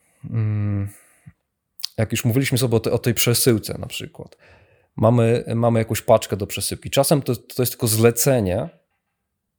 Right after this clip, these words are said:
ja ją mogę od-, odwołać i tak dalej. Czasem faktycznie to już, to już jedzie w samochodzie i muszę to śledzić i płacę karę, gdybym to zgubił lub zniszczył. Czasem to zostało już dostarczone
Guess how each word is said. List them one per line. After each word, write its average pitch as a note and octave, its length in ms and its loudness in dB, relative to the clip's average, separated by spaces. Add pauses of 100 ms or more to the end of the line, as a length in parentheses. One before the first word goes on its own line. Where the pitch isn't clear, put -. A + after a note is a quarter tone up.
(500)
ja D#4+ 140 4
ją G#3+ 200 4
mogę C3 180 4
od-, A2+ 120 2
odwołać A#2+ 560 2
i - 40 -10
tak G#2+ 120 -2
dalej. F#2 180 0
Czasem D3+ 260 -2
faktycznie - 440 -4
to C3 100 -4
już, B2 240 -4
to - 80 0
już - 180 0
jedzie A#2 420 4
w - 60 -2
samochodzie G#2 800 -2 (420)
i A2+ 100 0
muszę A#2 240 2
to A#2 100 -2
śledzić A2+ 460 2
i A#2 180 -8
płacę G#2+ 420 2
karę, G#2 400 0
gdybym G#2 320 -4
to G#2 100 -6
zgubił G2+ 320 -4
lub G2 160 -4
zniszczył. A2+ 600 -2 (800)
Czasem C3+ 260 4
to C3 60 -4
zostało B2+ 260 2
już A#2+ 120 -2
dostarczone A#2 840 0